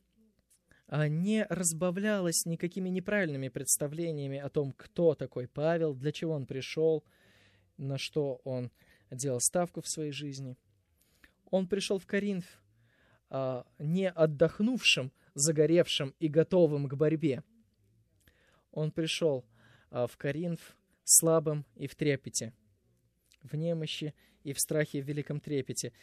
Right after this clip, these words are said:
И если мы на самом деле понимаем, что, а, такое настоящий призыв к, а, к служению, мы испытываем все три этих состояния. Мы будем и немощными,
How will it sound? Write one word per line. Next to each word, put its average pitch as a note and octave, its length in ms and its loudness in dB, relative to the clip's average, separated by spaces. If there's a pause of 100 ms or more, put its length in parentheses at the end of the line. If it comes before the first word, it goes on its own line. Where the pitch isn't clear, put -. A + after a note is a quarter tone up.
(140)
И C#3+ 80 -8
если D3 260 -2
мы D3 100 -6
на C#3+ 120 -6
самом D#3+ 280 0
деле C3+ 220 -4
понимаем, C#3+ 560 -6
что, D3 380 -4 (380)
а, B2+ 200 -2
такое C3+ 460 -2
настоящий C3 560 -4
призыв C3+ 420 -6
к, - 80 -20 (300)
а, B2 120 -6
к - 120 -16
служению, D3 680 -4 (220)
мы D3 120 -4
испытываем C#3+ 460 -2
все C#3 280 -2
три D#3+ 400 -4
этих B2 220 -10
состояния. B2+ 640 -4
Мы B2+ 140 -6
будем B2+ 280 -8
и B2 40 -6
немощными, E3 640 -6